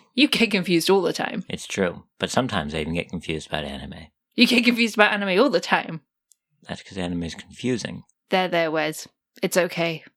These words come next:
Speaker 2: So if everyone else already talked about this, what are we doing here?
Speaker 1: Talking about it.
Speaker 2: Oh, fair enough then.
Speaker 1: Yeah.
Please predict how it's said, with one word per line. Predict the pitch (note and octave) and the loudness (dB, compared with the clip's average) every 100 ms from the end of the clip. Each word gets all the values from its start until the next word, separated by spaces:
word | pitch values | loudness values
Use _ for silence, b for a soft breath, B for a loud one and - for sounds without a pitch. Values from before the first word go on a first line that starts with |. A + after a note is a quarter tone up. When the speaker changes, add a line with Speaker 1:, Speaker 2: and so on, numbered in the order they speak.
| _ B B B | _ B B B
Speaker 2:
So | - C3+ | 4 4
if | C#3 C#3 | 4 2
everyone | D#3 C#3+ | 2 4
else | C3+ B2+ | 2 2
already | A#2+ F#2 | 0 0
talked | - A#2 - | 0 0 -2
about | - G2+ | -8 -4
this, | E2+ - - | -6 -8 -4
what | F2+ | -2
are | F#2+ | 0
we | F2+ | 0
doing | G2 D2 | 0 -2
here? | C2 - - _ - | -8 -14 -20 _ -4
Speaker 1:
Talking | F#3 F3+ | -2 0
about | E3+ F3+ A3 | 2 2 2
it. | - - - | -2 -6 2
Speaker 2:
Oh, | C3 G#2+ | 4 4
fair | - F#2+ | 4 2
enough | D2 - | 0 -8
then. | - - _ _ | -12 -14 _ _
Speaker 1:
Yeah. | - F#3+ B3 | 2 4 4